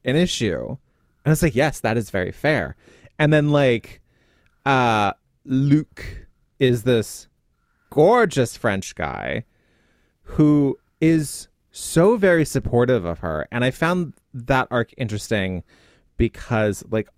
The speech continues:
all of their time together was him, like, reassuring her of, like, "You're beautiful, you're amazing, and, like, I'm sorry that people are shitty to you." And then she eventually finds out that he is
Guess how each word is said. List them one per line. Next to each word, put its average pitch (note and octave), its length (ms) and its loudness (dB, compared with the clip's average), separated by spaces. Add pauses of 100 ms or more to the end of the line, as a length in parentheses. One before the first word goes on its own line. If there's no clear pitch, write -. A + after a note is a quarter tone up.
all B2+ 240 2
of C#3+ 100 -2
their B2+ 160 0
time D#3 360 -4
together F#2 680 -2
was G#2 460 -4
him, A#2 500 -4
like, A2 340 -4 (340)
reassuring A#2+ 640 0
her D2+ 360 -4
of, A2 160 -4
like, A#2+ 280 -2 (480)
"You're C3 160 2
beautiful, B2+ 680 2
you're A2 160 0
amazing, G#2 680 -2
and, A2 160 -2
like, G2 320 -4 (420)
I'm G2 160 -2
sorry G2 300 0
that G2 240 -6
people G#2+ 280 -2
are G#2+ 60 -2
shitty B2+ 300 -4
to F#2 80 -6
you." E2+ 200 -4 (1300)
And D#3+ 160 4
then E3 320 2 (760)
she E3+ 140 2
eventually D#3 360 2
finds C#3 340 2
out B2 300 2
that B2 240 -2
he B2 400 -2 (160)
is A2 680 0